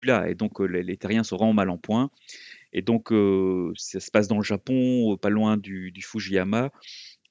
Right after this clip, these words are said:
Euh, et donc, les personnages vont tous, euh, réapparaître, Alcor, euh, Vénus, et cetera. Mais où est Actarus ? Il est pas là. Mais en fait, il était bien sur Terre parce qu'il est revenu, parce qu'il s'est passé des choses. Et donc, l'histoire commence à ce moment-là. Ça se passe vraiment avec, euh,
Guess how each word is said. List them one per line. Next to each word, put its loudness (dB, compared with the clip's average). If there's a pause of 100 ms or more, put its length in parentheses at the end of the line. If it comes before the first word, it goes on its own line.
Euh, -2
et -8
donc, 0
les 2
personnages 0
vont -2
tous, -10
euh, 2
réapparaître, 2
Alcor, 4
euh, 2
Vénus, -2
et 0
cetera. -2
Mais 0
où 4
est 6
Actarus ? -2
Il -4
est 0
pas -4
là. 2
Mais -2
en -4
fait, -4
il -4
était -2
bien 0
sur -10
Terre 2 (360)
parce -6
qu'il 2
est 10
revenu, 2
parce -6
qu'il -12
s'est -2
passé -4
des -10
choses. -4 (300)
Et 4
donc, 6
l'histoire 2
commence 2
à -4
ce 0
moment-là. 4 (320)
Ça -10
se -10
passe 4
vraiment 2
avec, 0
euh, 2